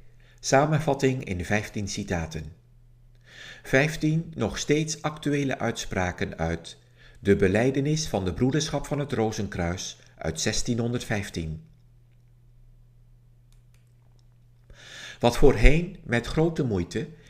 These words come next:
en niet aflatende inspanning tevergeefs werd gezocht, openbaart God nu aan hen die denken, biedt dat aan aan hen die willen en dringt het op aan hen die niet willen.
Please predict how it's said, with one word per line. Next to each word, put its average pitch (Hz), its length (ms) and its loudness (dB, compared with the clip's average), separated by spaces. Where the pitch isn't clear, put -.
en 101 180 0
niet 160 220 0
aflatende 139 680 -2
inspanning 87 680 -4
tevergeefs 127 640 2
werd 156 180 -2
gezocht, - 600 -2
openbaart 120 600 0
God 156 400 -6
nu 135 480 2
aan 135 200 0
hen 139 240 2
die 143 180 0
denken, 95 560 0
biedt 131 220 2
dat - 240 2
aan 113 420 -2
aan 107 200 0
hen 98 220 0
die 85 180 -2
willen 131 440 0
en 120 200 0
dringt 113 260 0
het - 180 -4
op - 360 -4
aan 127 220 -2
hen 131 260 0
die 139 140 2
niet 156 220 0
willen. 78 440 -2